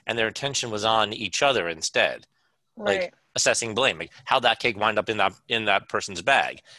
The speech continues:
Speaker 1: right? Instead
Speaker 2: Right.
Speaker 1: of
Speaker 2: We
Speaker 1: just
Speaker 2: don't have
Speaker 1: fixing
Speaker 2: time
Speaker 1: the
Speaker 2: for that.
Speaker 1: problem.
Speaker 2: We need to make the, <laughs> we'll deal with that after. Make the cake, make the cake. <laughs> Um, I, totally. I,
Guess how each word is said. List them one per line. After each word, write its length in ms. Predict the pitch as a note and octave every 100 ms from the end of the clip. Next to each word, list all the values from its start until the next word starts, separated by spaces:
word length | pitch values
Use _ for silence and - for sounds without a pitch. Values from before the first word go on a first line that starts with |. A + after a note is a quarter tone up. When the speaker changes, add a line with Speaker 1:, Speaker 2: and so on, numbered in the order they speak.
| _
Speaker 1:
right? 160 | - B3+
Instead 140 | C4+ A3+
Speaker 2:
Right. 40 |
Speaker 1:
of 60 | G3
Speaker 2:
We 80 | D#4+
Speaker 1:
just 160 | G4 G4
Speaker 2:
don't 100 | F#4+
have 120 | F4+
Speaker 1:
fixing 0 |
Speaker 2:
time 0 |
Speaker 1:
the 60 | E4+
Speaker 2:
for 20 |
that. 120 | C#4+
Speaker 1:
problem. 200 | A#3+ D#4
Speaker 2:
We 60 | F#4
need 40 |
to 40 | E4
make 1500 | E4+ E5 A#4+ B4 A#4 - - - G#4 - - F#4 - G4 -
the, 120 | -
<laughs> 20 |
we'll 120 | D#4+ G4+
deal 100 | F#4
with 100 | D#4
that 140 | D4+
after. 260 | C4+ C4 C4
Make 200 | D#4+ C#5+
the 60 | C5
cake, 140 | B4
make 120 | B4+
the 160 | B4 C5 C5
cake. 180 | - - _ - -
<laughs> 140 | - - _ - - - - _ - - - - - - - - -
Um, 580 | C4 B3 A#3+ G#3+ G3 - _ -
I, 240 | - D#4+ - C#4+
totally. 440 | - G#4+ A4+ A#3 F#3+
I, 180 | G#3